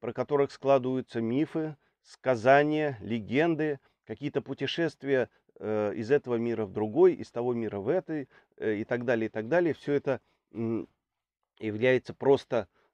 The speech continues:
э, ложными и путающими человека сказками, скажем так, сказками в плохом смысле слова.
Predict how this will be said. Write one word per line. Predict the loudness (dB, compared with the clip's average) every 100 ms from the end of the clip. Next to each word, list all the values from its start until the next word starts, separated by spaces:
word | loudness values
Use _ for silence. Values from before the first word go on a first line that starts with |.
| _ -12
э, | -6 -4 -4 -8 _ _
ложными | -12 -2 2 2 0 -2 0 0 -4 -8
и |
путающими | -12 -4 -2 0 -4 -4 -8 -6 -6 -8
человека | -8 -2 0 2 0 -2 -6 _ _
сказками, | -2 4 4 2 -6 -6
скажем | -6 -4 -4 -4
так, | -8 -10 _
сказками | -6 -4 -4 -8 -10
в | -6
плохом | -6 -2 -4
смысле | -4 -8 -10 -12
слова. | -10 -8 -8